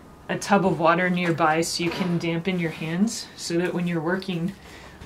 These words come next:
your hands don't dry the clay out. That was a bad move for me 'cause my hands are perfect right now,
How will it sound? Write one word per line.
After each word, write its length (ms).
your 160
hands 540
don't 260
dry 220
the 100
clay 240
out. 200
That 160
was 140
a 40
bad 300
move 180
for 140
me 160
'cause 180
my 140
hands 320
are 80
perfect 460
right 200
now, 340